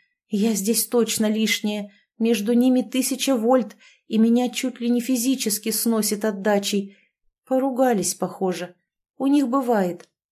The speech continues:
Сашка вспыльчивый и упрямый, Левка спокойней,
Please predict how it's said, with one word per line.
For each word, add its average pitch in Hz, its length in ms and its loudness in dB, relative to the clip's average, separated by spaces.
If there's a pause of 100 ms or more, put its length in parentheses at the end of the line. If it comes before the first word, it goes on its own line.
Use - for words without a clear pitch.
Сашка 311 460 -2
вспыльчивый 240 680 0
и 202 160 0
упрямый, 214 640 2 (340)
Левка 302 400 0
спокойней, 269 880 0